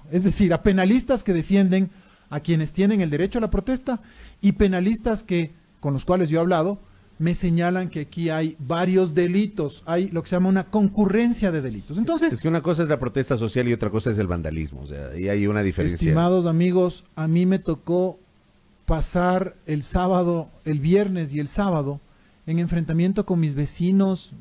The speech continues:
Speaker 1: de toda la vida, con quienes guardo un cariño fraternal, con quienes yo soy cliente,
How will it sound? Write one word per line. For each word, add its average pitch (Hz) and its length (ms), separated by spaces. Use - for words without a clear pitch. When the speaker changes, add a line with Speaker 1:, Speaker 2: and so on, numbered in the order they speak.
Speaker 1:
de 143 160
toda 170 280
la 165 100
vida, 170 340
con 165 160
quienes 165 260
guardo 190 380
un 190 180
cariño 196 720
fraternal, 165 720
con 151 140
quienes 160 240
yo 175 80
soy 202 180
cliente, 180 760